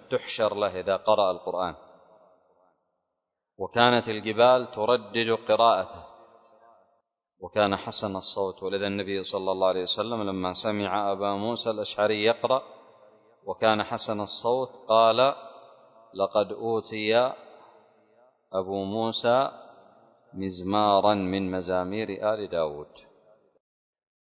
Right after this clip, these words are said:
قال النبي صلى الله عليه وسلم في هذا الحديث: "خفف على داود القرآن"،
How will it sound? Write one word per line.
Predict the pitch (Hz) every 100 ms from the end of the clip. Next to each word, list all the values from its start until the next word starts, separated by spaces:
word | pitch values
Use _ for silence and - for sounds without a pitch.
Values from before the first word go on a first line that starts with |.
| _ _ _
قال | - 101 98
النبي | 95 95 92
صلى | 101 92
الله | 92 92
عليه | 90
وسلم | 90 104 117
في | 104 98
هذا | 92
الحديث: | 90 - 110 113
"خفف | - 131 127 - 104
على | 110 101 101
داود | 95 101 117 120
القرآن"، | 104 - 95 104 104 85